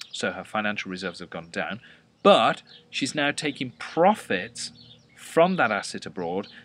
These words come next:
and that's gonna be part of her income. And therefore, it's gonna be registered as monies coming in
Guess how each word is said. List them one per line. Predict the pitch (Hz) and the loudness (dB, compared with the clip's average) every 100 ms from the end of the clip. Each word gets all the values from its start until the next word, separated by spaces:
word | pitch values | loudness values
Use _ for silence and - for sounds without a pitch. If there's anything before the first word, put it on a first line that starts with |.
| - | -4
and | 127 | 0
that's | 185 | 0
gonna | 190 | 0
be | 147 | -2
part | 123 - 135 | -2 -4 -6
of | 123 | -4
her | 131 135 | 0 0
income. | 147 123 95 - - - _ _ - - | 0 -4 -12 -14 -20 -20 _ _ -20 -12
And | 101 | -2
therefore, | 135 139 120 | 0 0 -2
it's | 113 | -6
gonna | 120 | -6
be | 113 104 - | -8 -8 -8
registered | 117 127 123 113 113 101 | -2 -2 -2 -8 -4 -4
as | 98 | -6
monies | 107 107 104 104 - - - _ | -6 -6 -4 -6 -8 -18 -20 _
coming | - 120 117 110 | -6 -4 -4 -8
in | - 101 92 | -6 -6 -6